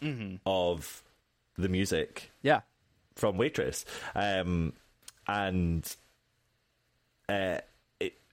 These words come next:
Speaker 2: works as an album.
Speaker 1: Yeah. It's, it's like a weird backwards concept album exploration.
Speaker 2: <laughs> Yeah, ex-,
Speaker 1: You know?
Speaker 2: exactly.
Speaker 1: It's like you did the
Speaker 2: Um,
Speaker 1: concert album second, or the concept album second.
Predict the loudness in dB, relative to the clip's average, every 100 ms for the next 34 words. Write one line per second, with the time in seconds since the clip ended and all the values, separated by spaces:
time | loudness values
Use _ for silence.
0 | -4 2 2 0 0 2 2 2 2 2
1 | 0 -2 -4 0 0 0 -8 -20 _ _
2 | _ _ _ -10 -8 -4 -4 -2 0 0
3 | -2 0 2 2 0 -8 _ -4 -4 -2
4 | -2 -2 -6 -14 -6 -4 -2 -4 -6 -4
5 | -4 -2 -6 -10 -12 _ _ _ _ _
6 | -12 -10 -4 -4 -2 -4 0 0 2 2
7 | 2 2 2 0 -2 2 0 4 4 6
8 | 6 4 2 -2 -6 0 2 2 0 4
9 | 4 4 4 4 4 2 2 2 0 0
10 | 4 4 4 0 0 0 -2 -2 -4 -4
11 | -6 -8